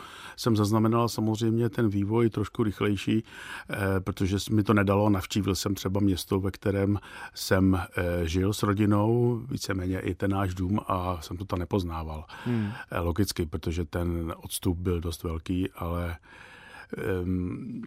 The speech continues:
Speaker 1: jinak samozřejmě se tam moc těším a jsem zvědavý, co přinese zase moje další návštěva, jaké nové dojmy a
Speaker 2: Hmm.
Speaker 1: vůbec změny.
Speaker 2: Vy hrajete na italský nástroj, který pochází z dílny dvou významných mistrů, Santiniho Lavazzi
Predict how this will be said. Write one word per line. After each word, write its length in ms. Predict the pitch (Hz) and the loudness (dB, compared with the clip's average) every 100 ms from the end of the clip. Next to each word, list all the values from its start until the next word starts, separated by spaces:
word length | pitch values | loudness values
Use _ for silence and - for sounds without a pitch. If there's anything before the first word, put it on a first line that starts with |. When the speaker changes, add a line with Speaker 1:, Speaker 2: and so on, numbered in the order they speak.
| - | -8
Speaker 1:
jinak 300 | 107 98 101 | -2 -2 0
samozřejmě 360 | - 98 98 98 | 0 2 2 2
se 100 | 107 | 2
tam 100 | 98 | 2
moc 240 | 98 - | 2 0
těším 500 | - - - 95 110 - | -4 -4 0 0 2 0
a 100 | 90 | -2
jsem 180 | 101 | 0
zvědavý, 420 | 92 92 92 98 98 | 2 2 2 2 0
co 320 | - 98 95 | 0 0 0
přinese 420 | - 101 92 - 95 | -2 -2 -2 -2 -4
zase 260 | 95 - | -2 -2
moje 180 | 95 101 | 0 0
další 280 | 110 98 98 | -2 -2 -2
návštěva, 500 | 82 80 - 90 82 | -4 -4 -4 -4 -4
jaké 260 | 92 80 90 | -6 -4 -2
nové 200 | 87 87 | 0 0
dojmy 380 | 87 85 90 98 | 0 0 0 -2
a 140 | 87 - _ - - | -4 -8 _ -20 -4
Speaker 2:
Hmm. 160 | 117 110 | 0 0
Speaker 1:
vůbec 220 | 95 87 | 0 -2
změny. 340 | 85 87 92 76 _ - - - | 0 0 0 -2 _ -20 -20 -6
Speaker 2:
Vy 80 | 123 | -2
hrajete 340 | 117 127 127 151 | 2 2 4 0
na 80 | |
italský 520 | - - 123 123 - 151 | 0 0 0 0 0 2
nástroj, 440 | 131 - - 117 | 2 2 -2 -4
který 260 | - 120 123 | -2 -6 -6
pochází 520 | 123 - 123 120 139 | -8 -4 -4 -4 -8
z 80 | 135 | -6
dílny 320 | 123 123 123 | -4 -2 -2
dvou 200 | 127 131 | -4 -6
významných 480 | 127 120 120 135 139 | -6 -4 -4 -2 -2
mistrů, 440 | 123 - 117 104 | -4 -4 -4 -4
Santiniho 600 | - 110 107 120 123 131 | -4 -4 -2 -2 0 2
Lavazzi 600 | 127 117 113 - 113 | 2 2 -2 -2 -4